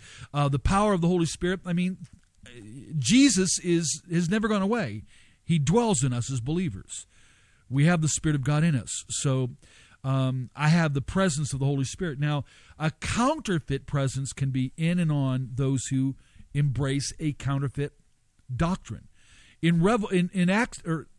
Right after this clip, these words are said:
in Genesis chapter three, it wasn't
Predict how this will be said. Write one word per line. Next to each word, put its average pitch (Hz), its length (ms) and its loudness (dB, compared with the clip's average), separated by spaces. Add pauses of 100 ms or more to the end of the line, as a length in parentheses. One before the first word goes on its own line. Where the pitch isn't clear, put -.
(140)
in 170 180 4
Genesis 202 460 0
chapter 175 380 -2
three, 156 580 -4 (2000)
it 185 160 4
wasn't 214 500 2